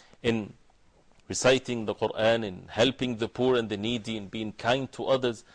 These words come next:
The Prophet sallallahu alaihi wasallam said in the authentic hadith, "لا تحقرن من المعروف شيئا." Do not belittle any of the good deeds.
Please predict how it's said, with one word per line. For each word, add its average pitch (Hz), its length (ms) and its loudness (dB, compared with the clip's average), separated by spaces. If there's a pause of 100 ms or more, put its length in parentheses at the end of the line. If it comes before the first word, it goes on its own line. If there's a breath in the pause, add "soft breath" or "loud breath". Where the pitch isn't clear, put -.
(240 soft breath)
The - 80 -4
Prophet 143 360 0
sallallahu 127 540 4
alaihi 120 120 0
wasallam 139 420 0
said 147 240 2
in 131 100 0
the 120 80 2
authentic 139 440 -4
hadith, 131 320 -4
"لا 143 140 2
تحقرن 131 640 2
من 113 220 0
المعروف 110 480 0
شيئا." 135 380 -2 (560 soft breath)
Do 107 80 0
not 135 220 4
belittle 131 520 2
any 160 280 4
of 117 180 0
the 120 80 -2
good 117 240 -2
deeds. 269 500 -4